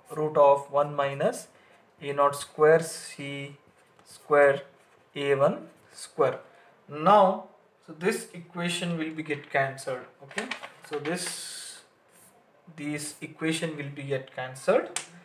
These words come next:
Now final Q will be equals to C D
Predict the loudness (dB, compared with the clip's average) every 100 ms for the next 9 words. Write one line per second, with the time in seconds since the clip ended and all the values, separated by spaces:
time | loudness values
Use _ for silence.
0 | -20 _ 0 2 4 2 4 4 2 0
1 | 2 4 2 0 -2 -8 -2 -2 -2 -4
2 | -2 -2 -4 -14 _ _ -12 -10 -4 -2
3 | 0 0 -2 -4